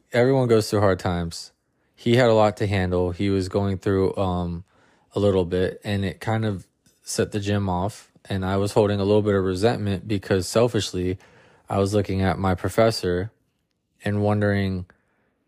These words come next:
why he wasn't showing up as much as he did and why he wasn't putting as much effort into classes as he used to. And thus, you know, building resentment in my head, it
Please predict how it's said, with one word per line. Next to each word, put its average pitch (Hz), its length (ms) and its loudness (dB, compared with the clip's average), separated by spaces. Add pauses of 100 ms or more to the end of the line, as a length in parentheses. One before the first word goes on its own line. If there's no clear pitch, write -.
(360)
why 104 320 2
he 107 240 -2
wasn't 104 420 0 (100)
showing 98 500 -2
up 101 280 0
as 107 160 -6
much 113 220 -4
as 117 80 -8
he 123 120 -2
did 127 260 2
and 98 260 -6
why 101 240 2
he 104 160 2
wasn't 95 300 -2
putting 98 220 -4
as 92 140 -6
much 95 280 -6
effort 101 320 -2
into 90 160 -8
classes 117 500 -4
as 87 140 -6
he 92 80 -6
used 90 380 -8
to. - 100 -10 (1200)
And 98 200 -2
thus, 101 420 2
you 110 120 -2
know, 90 220 0 (160)
building 117 300 4
resentment 98 580 -2
in 95 120 -4
my 98 260 0
head, 92 420 -2 (1900)
it 110 380 0